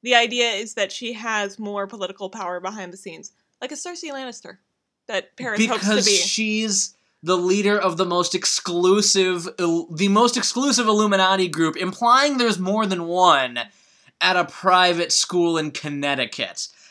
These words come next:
Speaker 2: As I said, nobody cares.
Speaker 1: I think
Speaker 2: The
Speaker 1: it's more about how she got to be the leader of the Illuminati in a private school in Connecticut with her, you know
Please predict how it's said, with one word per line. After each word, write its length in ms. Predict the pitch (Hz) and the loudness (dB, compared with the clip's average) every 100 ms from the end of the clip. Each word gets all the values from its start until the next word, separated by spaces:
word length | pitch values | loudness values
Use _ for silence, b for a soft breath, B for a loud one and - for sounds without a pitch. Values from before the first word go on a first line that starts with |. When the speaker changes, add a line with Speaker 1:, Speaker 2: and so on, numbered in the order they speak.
| B | B
Speaker 2:
As 220 | 175 180 | 2 4
I 100 | 175 | 2
said, 520 | 175 - 208 185 147 | 2 2 6 6 4
nobody 480 | 151 147 147 151 143 | -2 0 2 0 0
cares. 640 | 139 135 127 98 76 - - | -4 -4 -2 -2 -6 -8 -6
Speaker 1:
I 60 | 294 | -6
think 120 | 403 | -4
Speaker 2:
The 60 | |
Speaker 1:
it's 100 | - | -4
more 160 | 392 403 | -2 0
about 180 | 349 254 | 0 -2
how 360 | - - 208 | -4 -8 -8
she 200 | 277 330 | -6 -8
got 180 | 320 320 | -6 -8
to 60 | 320 | -8
be 160 | 311 | -10
the 120 | 311 311 | -8 -8
leader 280 | 320 311 | -8 -8
of 100 | 311 | -8
the 80 | 294 | -10
Illuminati 540 | 294 294 302 285 302 294 | -12 -8 -6 -4 -6 -8
in 80 | |
a 40 | 277 | -8
private 280 | 277 254 269 | -8 -8 -10
school 220 | - 285 | -10 -10
in 60 | 285 | -8
Connecticut 500 | 277 269 294 277 190 | -10 -10 -8 -8 -8
with 160 | 202 | -12
her, 260 | 220 208 185 | -10 -10 -10
you 160 | 208 | -12
know 200 | 190 175 | -14 -16